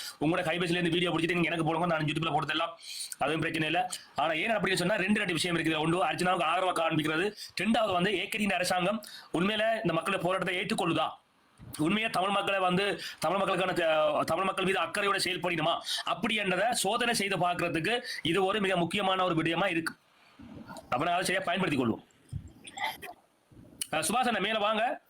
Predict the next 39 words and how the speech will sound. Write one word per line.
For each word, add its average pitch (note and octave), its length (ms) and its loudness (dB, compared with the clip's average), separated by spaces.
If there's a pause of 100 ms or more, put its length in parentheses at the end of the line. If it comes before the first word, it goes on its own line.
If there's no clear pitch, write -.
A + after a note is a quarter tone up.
(240)
அஹ், D3 220 2
நீங்க F3 140 0
வந்து F3+ 160 0
பேசுங்க, G#3 320 -2
பிரச்சனை F#3 200 0
இல்லை. F3 80 0
உங்களோட D#3+ 180 0
கருத்து E3 300 0
இங்க E3 180 2
டாக்டர் E3+ 260 -2
கணேசையா F3+ 240 0
சொல்லி E3+ 180 0
கொண்டிருக்கிற E3+ 280 -2 (880)
இன்விசிபிள்னு F#3 440 2
சொல்றது F3+ 240 2
டாக்டர் E3 280 -2
கணேசையா E3+ 380 0
தான். F3+ 100 2
நீங்க E3+ 160 0
பிரச்சனை E3 240 0
நீங்க D3 140 0
வாங்க, D#3+ 160 0 (840)
வந்து D3 160 2
கூட D#3 100 0
கதைங்கோ, E3 400 0 (440)
நாங்கள் C#3+ 220 2
உங்களுக்குரிய, D3+ 400 0 (480)
ம், C3+ 560 2
கருத்துக்கான D#3+ 540 0
இதை D#3+ 120 0
தாரோம். D#3+ 260 0
நீங்க F#3+ 180 0
பேசுங்க, C3 260 2
அஹ், C3 200 0
தேர்தல் F#3 300 0
இருந்தானே F3+ 240 2
வாங்க, G#3 220 0 (320)
பிரச்சனை D3+ 280 0
இல்லை. - 120 -8